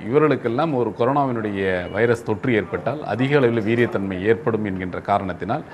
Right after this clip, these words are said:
நாற்பத்தைந்து வயதிற்கு மேற்பட்டவர்கள் இந்த இணை நோய்கள் யார் இருந்தாலும்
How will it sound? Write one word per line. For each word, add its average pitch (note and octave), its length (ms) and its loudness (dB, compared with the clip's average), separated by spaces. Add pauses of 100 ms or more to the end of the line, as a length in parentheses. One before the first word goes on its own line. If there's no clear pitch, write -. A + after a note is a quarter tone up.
(440)
நாற்பத்தைந்து C3+ 760 6
வயதிற்கு C3+ 420 2
மேற்பட்டவர்கள் G#2+ 840 0 (120)
இந்த A2 220 -2
இணை C3 240 2
நோய்கள் A2+ 360 0
யார் A#2 300 10
இருந்தாலும் G#2 680 2